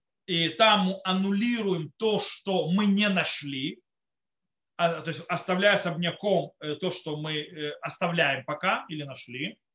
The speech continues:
Кстати, вы не можете аннулировать то, что вы нашли. Потому что если вы аннулируете то, что собираетесь завтра сжечь, то оно больше вам не принадлежит, вы сжечь уже не можете. Поэтому, а вечером аннулирование только то, что не нашли.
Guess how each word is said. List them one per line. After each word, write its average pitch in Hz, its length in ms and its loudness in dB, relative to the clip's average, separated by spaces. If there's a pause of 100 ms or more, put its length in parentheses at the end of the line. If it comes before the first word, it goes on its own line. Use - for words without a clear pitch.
(300)
Кстати, 170 200 0
вы 175 100 0
не 196 60 2
можете 226 300 4
аннулировать 190 500 2
то, 196 100 -4
что 175 160 -8
вы 170 80 -2
нашли. 170 400 -6 (720)
Потому 151 160 -6
что 165 80 -2
если 170 140 -4
вы 180 80 0
аннулируете 202 460 0
то, 202 100 -4
что 185 140 -4
собираетесь 185 380 0
завтра 190 340 0
сжечь, 285 400 -2
то 190 80 0
оно 190 140 0
больше 190 200 -2
вам 190 100 0
не 180 60 0
принадлежит, 175 420 -6
вы 180 100 -6
сжечь 165 220 -6
уже 147 100 -10
не 151 80 -6
можете. - 340 -12 (840)
Поэтому, 175 600 2
а 180 100 -2
вечером 190 380 0
аннулирование 208 360 0
только 175 220 -2
то, 247 180 4
что 202 160 -6
не 185 100 0
нашли. 151 580 -6